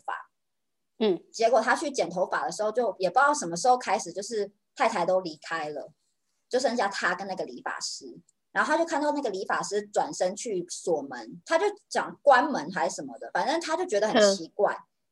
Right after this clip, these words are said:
Speaker 1: 然后她就开始觉得有点怪怪的，就剪头发之前会先把头发弄湿嘛，她就先去把头发冲湿。
Speaker 2: 对。
Speaker 1: 然后之后就是男的一个不小-，
Speaker 2: 对。
Speaker 1: 一个动作就摸到她的胸部。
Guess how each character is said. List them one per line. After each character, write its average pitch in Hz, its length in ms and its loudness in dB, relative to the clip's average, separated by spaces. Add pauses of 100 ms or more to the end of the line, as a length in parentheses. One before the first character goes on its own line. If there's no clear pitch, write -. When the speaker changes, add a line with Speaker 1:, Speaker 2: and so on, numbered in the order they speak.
(260)
Speaker 1:
然 208 120 0
后 294 60 2
她 294 60 4
就 320 120 4
开 277 140 4
始 262 80 2
觉 190 100 2
得 180 80 6
有 185 80 6
点 170 140 0
怪 175 180 0
怪 147 300 -2
的， - 180 -12 (280)
就 262 140 8
剪 220 180 2
头 214 100 2
发 196 140 6
之 196 140 0
前 233 100 -4
会 240 100 -2
先 247 100 0
把 190 140 2
头 185 140 -4
发 170 140 -4
弄 175 240 -2
湿 165 280 -4
嘛， 160 160 -6
她 214 100 2
就 247 100 6
先 247 160 2
去 - 80 -2
把 165 140 0
头 180 160 0
发 202 200 8
冲 180 300 2
湿。 - 240 -4
Speaker 2:
对。 165 180 -10 (240)
Speaker 1:
然 220 140 4
后 262 100 2
之 294 80 4
后 285 120 8
就 196 100 8
是 285 220 0
男 190 220 -2
的 202 100 4
一 - 40 0
个 254 80 6
不 - 140 0
小-， 170 240 4
Speaker 2:
对。 175 100 -10
Speaker 1:
一 - 40 -6
个 285 80 8
动 233 260 6
作 233 100 4
就 226 280 6
摸 233 160 4
到 214 120 8
她 190 140 2
的 160 60 0
胸 160 280 -2
部。 151 240 -10